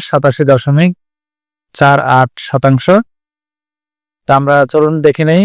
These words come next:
ওয়েবসাইটের রেজাল্টটা কিভাবে চেক করবেন। আমরা Google-এ গিয়ে সার্চ করব অ্যানুয়াল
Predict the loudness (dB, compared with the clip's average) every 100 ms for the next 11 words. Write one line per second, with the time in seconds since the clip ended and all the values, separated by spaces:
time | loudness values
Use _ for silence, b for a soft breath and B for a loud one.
0 | -2 0 0 2 0 2 0 -2 -2 0
1 | 0 0 -4 -2 0 0 0 0 0 0
2 | 0 0 -2 0 -4 -4 -2 0 0 -2
3 | _ _ _ _ _ _ _ _ _ _
4 | -2 0 2